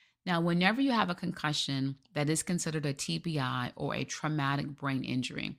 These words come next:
because that's trauma happening to your brain. It's hitting against the skull, and sometimes you'll also have cell death because of that concussion.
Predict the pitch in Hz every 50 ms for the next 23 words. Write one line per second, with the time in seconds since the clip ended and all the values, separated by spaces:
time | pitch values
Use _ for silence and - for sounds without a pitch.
0 | _ _ _ 143 143 - - 156 143 143 139 143 - _ _ - 139 135 - -
1 | - - - _ - - 185 170 160 156 143 135 127 127 - 135 135 131 - 139
2 | 135 131 135 - 139 127 131 123 120 - 131 131 131 131 135 131 - - 156 156
3 | 151 147 139 139 139 135 - - 139 - - - 143 139 139 135 131 131 131 -
4 | _ _ _ _ _ _ - 156 160 - - 165 165 160 - 151 143 143 143 -
5 | 147 - - 131 139 139 - - 143 139 139 131 131 127 - - - - 147 147
6 | 143 139 139 131 - 143 131 127 131 131 - _ _ _ _ _ _ _ _ _
7 | 147 143 - - 156 139 - 147 131 135 135 123 120 131 - - - 127 123 -
8 | - - 139 - - - - 175